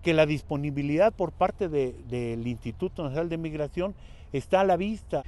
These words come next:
Miren, este es el documento, no sé si se vea,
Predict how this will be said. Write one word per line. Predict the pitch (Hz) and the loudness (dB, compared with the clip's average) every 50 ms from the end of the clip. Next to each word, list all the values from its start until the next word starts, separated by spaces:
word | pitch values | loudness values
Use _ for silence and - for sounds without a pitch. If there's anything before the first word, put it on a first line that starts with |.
| - - - | -6 -4 0
Miren, | 151 185 180 165 123 98 - - - - - - | 2 4 4 4 4 2 -2 -10 -14 -14 -10 -4
este | - 202 - - 247 | -2 -2 0 0 -2
es | - - | 0 0
el | 185 151 | 0 2
documento, | 135 127 - - 135 131 139 143 143 131 - 175 233 262 240 - - - - - - - - - | 0 0 -2 -4 -6 -4 -4 -4 -6 -4 -2 -2 -2 -2 -4 -8 -14 -16 -16 -16 -16 -16 -14 -12
no | 139 147 160 | -10 -10 -8
sé | 151 - 180 | -8 -8 -8
si | - - 156 131 120 110 98 - - - - - - - - - - - | -8 -8 -8 -8 -6 -8 -8 -12 -14 -16 -18 -18 -16 -16 -16 -16 -16 -12
se | - 131 120 113 110 104 104 107 | -10 -8 -6 -6 -6 -6 -8 -6
vea, | 113 131 151 156 147 143 175 220 | -2 2 4 4 4 4 2 0